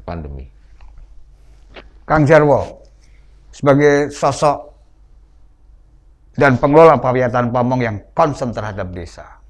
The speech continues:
Speaker 2: apa yang akan Kang Jarwo sampaikan kepada lurah dan perangkat desa,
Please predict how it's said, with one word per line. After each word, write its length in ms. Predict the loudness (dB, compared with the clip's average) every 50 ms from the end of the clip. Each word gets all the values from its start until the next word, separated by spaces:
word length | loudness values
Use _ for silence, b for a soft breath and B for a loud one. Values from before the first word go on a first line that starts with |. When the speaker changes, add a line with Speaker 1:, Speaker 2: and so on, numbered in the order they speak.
| -20 _ -20 -20 -20 _ -20 -20 -20 -20 _ _ _ -20 -20 -20 -20 -18 -14
Speaker 2:
apa 200 | -12 -8 -6 -4 -4
yang 240 | -4 -4 -6 -10 -12 -14 -18 _ _ -20 -16
akan 320 | -14 -12 -10 -10 -10 -10 -10
Kang 160 | -10 -10 -10
Jarwo 320 | -10 -10 -10 -8 -10 -10
sampaikan 640 | -10 -10 -12 -10 -10 -12 -12 -12 -14 -14 -14 -16 -18 -20 _ _ _ -14
kepada 720 | -12 -10 -8 -8 -8 -8 -8 -8 -8 -8 -8 -10 -12 -14 -10 -6
lurah 400 | -4 -2 -2 -2 -2 -4 -8 -16
dan 320 | -12 -10 -10 -10 -10 -12 -16 -18 _ -8
perangkat 400 | -4 -4 -4 -4 -4 -6 -8 -8
desa, 400 | -10 -14 -16 -18 -20 -20 -20